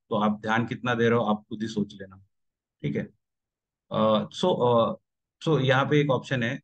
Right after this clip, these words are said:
"Is your data already mapped to glue tables?" अभी तक तो हमने कोई टेबल क्रिएट नहीं की है, so this is not yet option।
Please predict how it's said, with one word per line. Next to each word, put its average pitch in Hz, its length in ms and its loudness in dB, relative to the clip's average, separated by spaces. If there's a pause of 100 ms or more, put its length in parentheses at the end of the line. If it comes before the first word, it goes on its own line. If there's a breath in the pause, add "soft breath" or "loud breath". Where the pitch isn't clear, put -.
"Is 135 120 2
your 143 200 2
data 123 240 0
already 123 420 0
mapped 120 340 -2
to 117 140 -6
glue 107 200 -2
tables?" 98 400 -6
अभी 139 320 0
तक 147 300 0
तो 151 60 4
हमने 135 260 2
कोई 139 180 0
टेबल 120 280 0
क्रिएट 110 320 -2
नहीं 107 140 0
की 110 100 -14
है, 131 120 -2
so 123 340 -2 (100)
this 104 140 -4
is 113 120 -4 (220)
not 104 240 4
yet 107 300 0
option। 147 280 -4